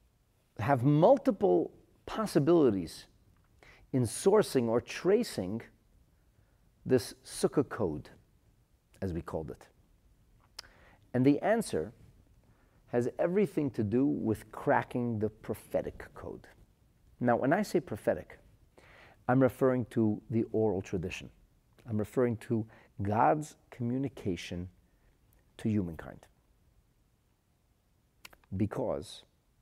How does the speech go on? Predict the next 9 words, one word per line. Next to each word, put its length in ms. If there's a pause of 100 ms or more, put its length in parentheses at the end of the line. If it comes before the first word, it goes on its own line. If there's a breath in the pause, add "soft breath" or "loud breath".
(440)
because 500 (2500 loud breath)
the 80
truth 500
must 380
be 160
told. 420 (2750)
The 120
scripture 480
is 120